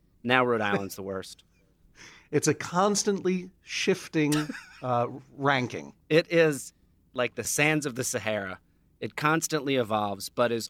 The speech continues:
Speaker 1: always what it is.
Speaker 2: All right. There you go, Connecticut. You're not the worst, according to Kurt Braunohler, a man who knows.
Speaker 1: Well,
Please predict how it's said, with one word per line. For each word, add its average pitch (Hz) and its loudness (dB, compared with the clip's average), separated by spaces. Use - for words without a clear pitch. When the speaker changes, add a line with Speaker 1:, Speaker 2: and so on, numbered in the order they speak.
Speaker 1:
always 131 -2
what 117 -2
it 110 -4
is. 92 -8
Speaker 2:
All 147 2
right. 185 4
There 139 4
you 185 4
go, 190 6
Connecticut. 160 2
You're 127 0
not 139 2
the 160 2
worst, 120 2
according 123 0
to 104 2
Kurt 131 -4
Braunohler, 104 -2
a 90 -18
man 85 -8
who 90 -12
knows. - -14
Speaker 1:
Well, 269 4